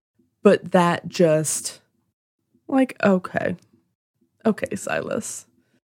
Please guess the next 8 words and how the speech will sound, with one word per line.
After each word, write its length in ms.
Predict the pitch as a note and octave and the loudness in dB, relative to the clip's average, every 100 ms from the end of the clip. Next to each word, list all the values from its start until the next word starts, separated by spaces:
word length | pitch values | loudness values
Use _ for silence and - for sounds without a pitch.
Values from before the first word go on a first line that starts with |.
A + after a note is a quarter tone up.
| _ _ _ _ _ | _ _ _ _ _
Tru-, 340 | - E4 D4 - | 2 2 2 -4
truly, 520 | - - D4+ C#4+ A#3 A3 | -14 2 6 6 6 2
truly, 460 | - F#3 - - | 2 0 0 -2
fuck 320 | F#3 - F#3+ | -2 -2 -4
you. 280 | - D#2 - - _ _ _ _ - | -4 -4 -4 -14 _ _ _ _ 0
<laughs> 60 | B4+ C5 C#5 - - - _ D5+ D5+ _ - - _ A#4+ - - D#5+ - - B4+ - B4+ - - - - - - - - - - - A4 A4 G4+ D4 | 0 0 -4 -8 -12 -18 _ -20 -20 _ 2 2 _ -16 -16 -4 2 2 2 -2 0 -2 0 -6 -8 -4 -6 -4 -6 -6 -12 -12 -6 0 2 2 2
Um, 680 | - A3+ G3+ F3 E3 D#3 F3 - _ _ _ _ _ | 4 4 4 2 2 0 -2 -6 _ _ _ _ _
yeah, 120 | - | 2